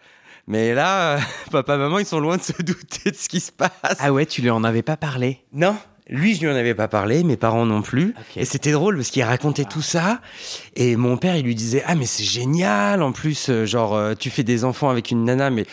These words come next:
Speaker 1: tu t'emmerdes pas avec tous les problèmes d'amour et tout que tu peux avoir avec une meuf et tout, enfin, tous les problèmes et tout. Bref.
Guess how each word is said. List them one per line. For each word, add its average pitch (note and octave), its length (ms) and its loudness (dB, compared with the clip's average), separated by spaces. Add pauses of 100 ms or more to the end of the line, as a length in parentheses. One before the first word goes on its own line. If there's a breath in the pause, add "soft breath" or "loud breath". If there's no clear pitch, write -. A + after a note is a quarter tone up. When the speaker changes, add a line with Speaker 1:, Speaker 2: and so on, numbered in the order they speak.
(280 loud breath)
Speaker 1:
tu C3 100 -4
t'emmerdes A#2+ 400 2
pas D3+ 160 0
avec A2+ 220 0
tous C3+ 140 -2
les A2+ 100 4
problèmes B2+ 800 2
d'amour B2 600 2
et - 20 -4
tout - 140 -12
que - 40 -20
tu - 80 -12
peux A#2 140 0
avoir A2+ 160 2
avec A2 240 -2
une A2 160 4
meuf A#2+ 340 2
et G#2 60 -4
tout, - 100 -10
enfin, G2+ 160 -2
tous G2 120 -2
les F#2+ 100 2
problèmes G2 260 2
et E2+ 80 0
tout. - 180 -8
Bref. G2+ 360 2